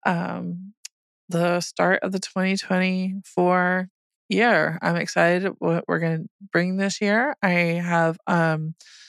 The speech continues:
working on a seller series. We just wrapped up the buyer series.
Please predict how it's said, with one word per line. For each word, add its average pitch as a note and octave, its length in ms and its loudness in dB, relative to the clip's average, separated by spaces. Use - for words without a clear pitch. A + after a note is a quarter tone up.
working G3 440 2
on F3 420 2
a F3 160 2
seller G#3 340 4
series. A#3+ 440 2
We G3 100 2
just F#3+ 180 2
wrapped F#3+ 220 2
up G3 80 -4
the F3+ 60 -6
buyer F3+ 260 4
series. A#3+ 600 -4